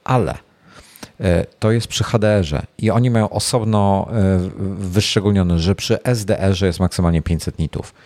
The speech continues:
I ja spodziewam się, że tutaj przy, e, S D R-ze będzie właśnie, e, mniej niż tysiąc, może sześćset, może osiemset, nie mam pojęcia.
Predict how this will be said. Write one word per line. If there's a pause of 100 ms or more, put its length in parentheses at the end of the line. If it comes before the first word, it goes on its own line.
(280)
I
ja
spodziewam
się,
że
tutaj
przy,
e, (680)
S
D
R-ze
będzie
właśnie,
e, (580)
mniej (140)
niż
tysiąc, (640)
może
sześćset,
może
osiemset,
nie
mam
pojęcia.